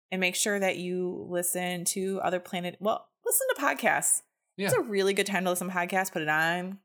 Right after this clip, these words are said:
Speaker 1: clean your house, just walk around, do whatever you're gonna do, sit in the backyard, whatever you're gonna do. Um, I know, you know, we're not in the car as much anymore, but listen to podcasts. Uh, Planet Ant Podcast has a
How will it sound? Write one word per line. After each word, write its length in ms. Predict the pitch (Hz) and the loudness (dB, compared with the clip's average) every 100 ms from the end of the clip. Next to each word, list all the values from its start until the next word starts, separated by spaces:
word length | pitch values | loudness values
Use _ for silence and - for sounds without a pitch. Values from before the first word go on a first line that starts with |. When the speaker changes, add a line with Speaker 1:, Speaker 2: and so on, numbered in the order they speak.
| - | -14
Speaker 1:
clean 200 | - 170 | -8 -8
your 120 | 165 | -4
house, 440 | 170 170 170 175 | 0 0 0 -2
just 160 | 165 - | -4 -2
walk 220 | 160 - | -2 -2
around, 260 | - 165 170 | 0 0 0
do 100 | 165 | 0
whatever 260 | 165 165 | 0 0
you're 100 | 170 | -2
gonna 160 | 180 165 | -4 -4
do, 80 | 170 | -4
sit 100 | 175 | -4
in 60 | 160 | 0
the 60 | |
backyard, 580 | 156 147 170 180 185 202 _ | -2 2 2 2 2 -2 _
whatever 280 | 170 160 165 | 0 0 0
you're 100 | 160 | -2
gonna 160 | 165 156 | -4 -4
do. 260 | 160 202 _ _ _ _ _ - | -4 -6 _ _ _ _ _ -2
Um, 560 | 156 151 147 143 147 - - | 0 2 0 -4 -10 -8 -4
I 60 | |
know, 240 | 175 165 156 | 0 -2 -2
you 260 | 185 170 - | -6 -6 -6
know, 180 | 175 151 | -6 -4
we're 120 | 156 | -2
not 240 | 151 160 | -2 -2
in 60 | 160 | -2
the 60 | 156 | -6
car 300 | - 151 156 | -2 -2 0
as 140 | 175 | -2
much 460 | 196 - - - - _ | -4 -4 -6 -6 -12 _
anymore, 420 | 185 180 175 170 190 | -6 -4 -2 -2 0
but 240 | 180 - - - - | -2 -2 -14 -18 -4
listen 280 | 175 - 190 | -2 0 -2
to 60 | |
podcasts. 640 | 170 175 180 190 254 - - | -4 -4 -2 -4 -4 -4 -2
Uh, 220 | 175 160 156 | 0 2 0
Planet 300 | 185 180 170 | -2 -2 0
Ant 180 | 165 - | 0 -2
Podcast 480 | 185 175 196 185 | -6 -4 -4 -4
has 680 | - 185 160 156 160 180 - _ _ _ _ _ - | -2 0 0 0 -2 -2 -4 _ _ _ _ _ -2
a 540 | 165 165 156 147 - | 0 2 0 0 -4